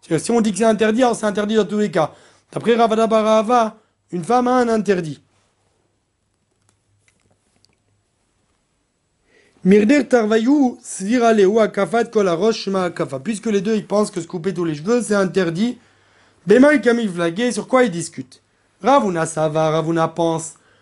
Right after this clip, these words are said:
Lotakifu, Peat Roshechem, Lotashrit et Peat Zekanecha. Il y a écrit dans le verset comme ça. Deux interdits qui se suivent. Un premier, premier interdit qui dit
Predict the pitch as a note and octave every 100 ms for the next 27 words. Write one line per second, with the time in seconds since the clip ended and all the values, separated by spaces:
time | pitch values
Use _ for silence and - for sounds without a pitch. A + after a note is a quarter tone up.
0 | _ _ F3+ F3+ E3+ E3 B3 A#3 - A#3+
1 | A3+ - _ F3 D#3+ E3 E3 D#3 D#3+ -
2 | D#3 G3 A3 G3+ E3 D#3+ D#3 F3+ E3 D#3+
3 | C#3 E3 D3 D#3 D#3+ E3 G#3+ D#3+ - _
4 | - F3 E3 A#3 G#3+ F#3+ F#3+ - A3 F#3
5 | D#3 D3 - _ _ _ _ F#3+ B3+ A#3
6 | G3+ G3 G3 A3 G3 E3+ G#3 G3+ F#3 F3+
7 | C3 - _ _ _ _ _ G#3 A3 -
8 | G#3+ G#3 F#3+ E3+ - D3+ - G#3+ G#3 G3
9 | F#3 F3 E3+ E3+ - _ _ _ _ -
10 | G3+ F#3 G#3+ D#3+